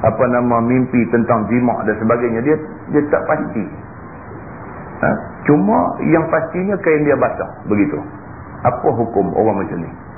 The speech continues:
Ketahuilah saudaraku, sekarang masuk pula kita membicarakan mandi junub orang mimpi. Dia kata, sebenarnya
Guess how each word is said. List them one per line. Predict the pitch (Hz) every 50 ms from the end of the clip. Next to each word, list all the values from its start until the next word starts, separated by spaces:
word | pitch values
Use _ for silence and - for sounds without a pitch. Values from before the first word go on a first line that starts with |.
| - - - - - - - - - -
Ketahuilah | - - - 151 139 139 143 143 147 135 143 -
saudaraku, | 123 120 123 117 113 107 95 - 92 87 85 - - -
sekarang | - 175 175 185 190 214 226 233 - - -
masuk | 127 139 139 135 - 165 131 131 123 160
pula | 180 175 160 139 -
kita | - 139 131 - 143 127
membicarakan | 127 127 127 127 127 127 123 - 139 131 123 127 120 - - 123 120 120
mandi | 123 123 123 123 120 113 107 104
junub | 135 151 165 147 127 -
orang | - 123 123 117 110 107
mimpi. | 104 104 98 95 95 90 - - - - - - - - - - - - - - - - - - - - - - - - - - - - - - - - - - - - - - - - - - - - - - - - -
Dia | 143 156 156
kata, | 208 202 - 240 - -
sebenarnya | - 262 269 262 254 240 202